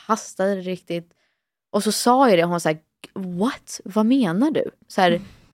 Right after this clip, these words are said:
Speaker 1: "Du ser otrolig ut och outfiten och du bara, det är glow, det är allting." Så här, jag är, wow,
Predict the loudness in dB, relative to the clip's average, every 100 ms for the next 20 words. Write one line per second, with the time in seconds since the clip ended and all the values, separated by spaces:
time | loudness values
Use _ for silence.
0 | _ 2 4 4 2 2 -2 4 6 6
1 | 6 6 4 2 2 0 0 -2 -4 -2
2 | -4 0 0 -2 -2 -2 -2 -4 -6 -6
3 | -4 0 4 6 8 6 6 2 2 0
4 | -2 -4 -2 0 0 0 0 2 4 4
5 | 4 2 -2 _ _ _ _ 2 4 4
6 | 2